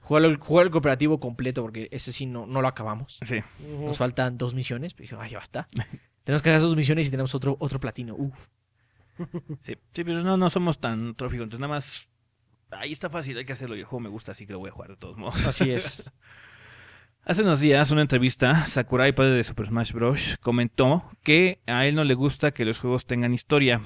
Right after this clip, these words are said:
Speaker 2: Comenta que él prefiere pasar directamente a la acción y no estar pre-, perdiendo el tiempo viendo intros de veinte minutos. También dice que esto es una especie de ancla en la que el gameplay se tiene que adaptar a la historia y limita de cierta forma los juegos. ¿Ustedes qué opinan? ¿Cuál creen que, cuál creen en su opinión que tengan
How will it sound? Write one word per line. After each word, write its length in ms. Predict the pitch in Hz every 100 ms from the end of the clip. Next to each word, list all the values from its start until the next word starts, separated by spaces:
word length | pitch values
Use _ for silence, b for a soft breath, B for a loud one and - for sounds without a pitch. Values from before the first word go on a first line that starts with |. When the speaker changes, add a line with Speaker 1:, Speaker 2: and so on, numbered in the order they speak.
| -
Speaker 2:
Comenta 380 | 127 135 135 139
que 140 | -
él 100 | 120
prefiere 340 | 123 117 127 127
pasar 440 | 113 - 127 123
directamente 540 | 117 120 - 117 117 117
a 20 |
la 80 | 107
acción 240 | - 139
y 60 | 117
no 60 |
estar 220 | 110 117
pre-, 320 | 107 113 107 101
perdiendo 320 | 113 113 113
el 60 |
tiempo 320 | 110 110 117 110
viendo 260 | 107 107
intros 320 | 107 107 113
de 60 | 104
veinte 200 | 101 104
minutos. 380 | 131 147 113 - B B B
También 240 | 143 156
dice 220 | 160 - 120
que 100 | 151
esto 220 | - 156
es 80 | 139
una 100 | 135
especie 500 | - 143 - 139 127
de 160 | 117
ancla 540 | 117 120 131 131 131 120
en 100 | 113
la 100 | 110
que 80 | 113
el 80 |
gameplay 220 | 110 117 120
se 100 | 110
tiene 220 | 117 110
que 80 | 120
adaptar 320 | 110 - 110
a 40 |
la 60 | 107
historia 340 | - 147 147
y 60 | 147
limita 340 | 117 120 -
de 80 | 117
cierta 280 | - 120 117
forma 200 | 113 113
los 120 | 107
juegos. 280 | 135 123 113
¿Ustedes 240 | - 160 -
qué 80 | 147
opinan? 280 | 147 117
¿Cuál 160 | 110 123
creen 200 | 131 123
que, 240 | 120 110 - b b b -
cuál 200 | 156 147
creen 240 | 156 160
en 80 | 147
su 100 | 135
opinión 340 | 117 123 139
que 120 | 131 120
tengan 400 | 127 131 131